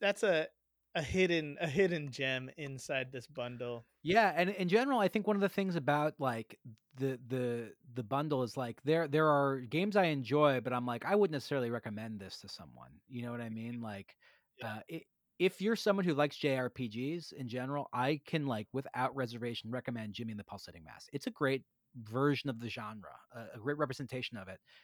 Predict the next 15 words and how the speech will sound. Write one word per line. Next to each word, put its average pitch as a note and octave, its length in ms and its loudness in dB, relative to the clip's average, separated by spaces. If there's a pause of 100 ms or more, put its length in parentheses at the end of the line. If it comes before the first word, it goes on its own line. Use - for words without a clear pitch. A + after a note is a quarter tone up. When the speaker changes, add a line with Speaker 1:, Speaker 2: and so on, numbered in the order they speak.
(100)
Speaker 2:
and A#2+ 200 -4
you D3 60 4
should F#3 160 2
play A#3 200 4
it. - 180 -8
It's, - 200 -8
it's C3+ 180 -8
cool. C3 280 0
It - 100 -18
does C#3 160 0
a D3+ 40 0
lot C3+ 220 4
of C#3 80 2
fun C#3+ 180 0
stuff. B2+ 320 -6